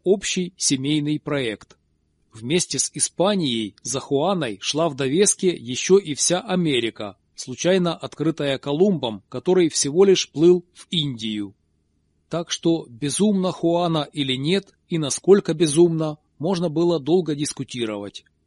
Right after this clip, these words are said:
Никого в Европе ее диагноз не интересовал. Дураков и сумасшедших, а также бесноватых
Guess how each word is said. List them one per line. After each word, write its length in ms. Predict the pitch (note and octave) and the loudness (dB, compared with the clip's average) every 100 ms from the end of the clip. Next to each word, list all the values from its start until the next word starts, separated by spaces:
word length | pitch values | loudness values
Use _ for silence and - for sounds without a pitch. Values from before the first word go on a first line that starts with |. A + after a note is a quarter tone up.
| _ _ - | _ _ -8
Никого 400 | D3 - E3+ F#3 | -6 0 2 4
в 40 | |
Европе 480 | D3 C#3 E3+ G#3+ G3 | 2 2 2 2 0
ее 360 | E3 C#3 C3+ | -4 -4 -2
диагноз 640 | C#3+ B2+ D3+ F3 D#3 D#3+ - | -2 0 0 -2 -2 -4 -4
не 140 | C3 C#3+ | -6 -4
интересовал. 800 | C#3+ C#3+ C#3+ - C3 A2+ G#2 F#2 _ _ _ _ _ | -4 -4 0 0 -2 -6 -8 -10 _ _ _ _ _
Дураков 540 | - D3 D3+ - G3 - | -6 -2 2 6 6 6
и 40 | C#3+ | -8
сумасшедших, 880 | - C#3 C#3 - G#3 - C3+ - - | -6 -4 -2 2 2 0 -6 -8 -16
а 80 | A#2+ | -6
также 360 | D#3 D3+ C3 | -4 -2 -4
бесноватых 680 | C3 C#3+ - C#3+ E3+ E3 C#3 | -2 -2 -2 0 -2 -2 -8